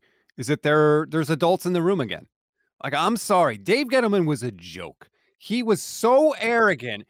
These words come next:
"Mister I know what a championship team looks like," and then he drafts Saquon Barkley at the top of the draft. Like,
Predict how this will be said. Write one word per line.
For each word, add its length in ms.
"Mister 440
I 240
know 180
what 160
a 40
championship 800
team 340
looks 300
like," 240
and 100
then 100
he 80
drafts 480
Saquon 480
Barkley 440
at 80
the 80
top 320
of 80
the 80
draft. 460
Like, 160